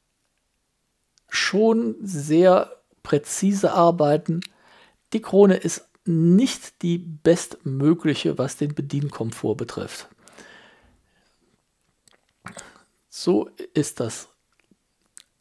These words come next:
Manchmal opfert man ein kleines bisschen Funktionalität einer Optik, denn optisch finde ich die Klo-, Krone mega gelungen.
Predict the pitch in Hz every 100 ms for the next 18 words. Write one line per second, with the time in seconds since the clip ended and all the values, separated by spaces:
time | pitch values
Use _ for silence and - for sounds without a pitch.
0 | _ _ _ _ _ _ 180 214 - 185
1 | 175 190 208 _ _ - - _ _ _
2 | - 185 - 165 165 143 135 165 196 123
3 | 120 139 165 170 202 - 160 - 165 151
4 | 147 143 - - 220 269 - 160 170 170
5 | - 135 139 - - - _ - 151 165
6 | - 113 - 104 - - 107 - 220 -
7 | 220 - - 170 165 - 151 - 135 127
8 | - - 143 139 127 - - - _ -
9 | 127 139 131 107 107 101 98 98